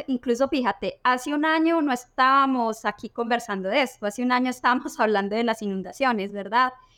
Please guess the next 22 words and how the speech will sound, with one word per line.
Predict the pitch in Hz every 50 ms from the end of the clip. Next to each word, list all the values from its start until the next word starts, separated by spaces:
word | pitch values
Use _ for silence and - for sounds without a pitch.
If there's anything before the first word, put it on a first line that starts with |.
| _ _ -
Y | 226
de | 233 226
los | 226 226 220
deslizamientos, | 220 214 208 220 220 - 190 202 240 302 294 254 233 - 208 190 -
habíamos | - 208 208 202 202 226 240 226
estado | 220 - - 208 196
en | 208
tres | 208 - 226 233 240 -
años | 240 233 226 233 233 226
la | 233 220 196
niña | 202 208 202 202 196 208 208
consecutivas | - 233 220 - 214 - - - _ 320 302 247 202 214 220 -
y | 226
por | - 240 220 214
esos | 208 196 233 240 240
días | 262 269 254 240 240 247 -
era | 240 214 208
inundaciones, | 214 233 247 247 240 208 202 - 262 254 262 262 277 -
inundaciones, | 269 240 233 220 220 214 202 - - 254 262 269 254 254 220
riesgos | 233 220 185 214 214 -
de | - 240
inundaciones. | 240 220 220 202 202 208 269 269 262 247 233 - -